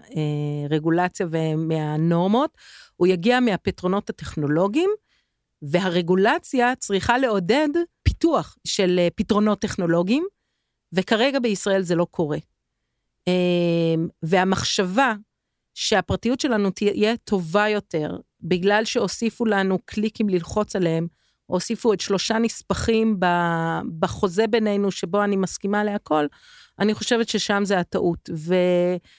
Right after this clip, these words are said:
וגם זה חסר גדול בחוק, הצורך לייצר מוטיבציה, אה, לארגונים ולחברות לפתח כלים טכנולוגיים שמלכתחילה מגנים על הפרטיות. אין לנו את זה כאן בחקיקה הישראלית.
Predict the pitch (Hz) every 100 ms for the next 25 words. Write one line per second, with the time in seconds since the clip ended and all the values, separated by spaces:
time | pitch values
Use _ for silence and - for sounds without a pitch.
0 | _ - 185 190 285 277 277 247 208 -
1 | 214 220 208 214 196 180 - 220 - -
2 | 180 170 - - - 226 233 247 208 180
3 | - 220 214 220 185 - 156 202 214 -
4 | 247 247 285 _ _ _ _ _ _ _
5 | 185 180 175 175 170 175 180 175 165 190
6 | 233 247 208 - 175 170 180 262 - -
7 | - - - 240 247 - - 185 220 254
8 | - 190 170 175 190 220 302 359 370 _
9 | _ _ - 190 185 185 196 - - 233
10 | 220 170 170 170 170 175 - 156 214 277
11 | 339 _ _ _ - 196 180 165 151 160
12 | - 165 156 156 151 - - 156 143 -
13 | 151 139 147 -